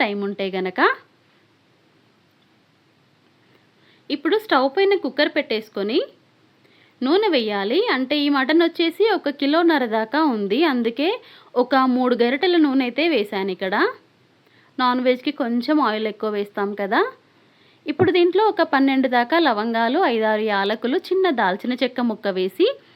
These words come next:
అవన్నీ చిటపటమన్నాక ఉల్లిపాయ ముక్కలు వేయాలి. ఒక మూడు పెద్ద సైజు ఉల్లిపాయలు అయితే వేశాను ఇక్కడ కట్ చేసి. కొన్ని పచ్చిమిర్చి ముక్కలు కూడా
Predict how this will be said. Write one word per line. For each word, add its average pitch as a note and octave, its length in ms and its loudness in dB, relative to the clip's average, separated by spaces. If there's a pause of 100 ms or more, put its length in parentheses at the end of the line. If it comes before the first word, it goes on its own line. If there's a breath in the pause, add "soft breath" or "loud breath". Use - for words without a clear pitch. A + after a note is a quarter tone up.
(260 loud breath)
అవన్నీ C4+ 400 4
చిటపటమన్నాక E4 760 0 (180)
ఉల్లిపాయ D#4+ 400 2
ముక్కలు C#4+ 340 0
వేయాలి. F#3 420 0 (1200 soft breath)
ఒక B3+ 100 -2 (100)
మూడు C4+ 240 2
పెద్ద B3+ 240 0
సైజు E4 280 0
ఉల్లిపాయలు B3 420 -2
అయితే A3+ 160 -4 (100)
వేశాను G#3 420 -2
ఇక్కడ F#3+ 160 -6 (100)
కట్ - 220 -6
చేసి. C4 300 -2 (600 soft breath)
కొన్ని F#4 260 2
పచ్చిమిర్చి D4 560 0
ముక్కలు G#3+ 340 -4
కూడా G3+ 160 -2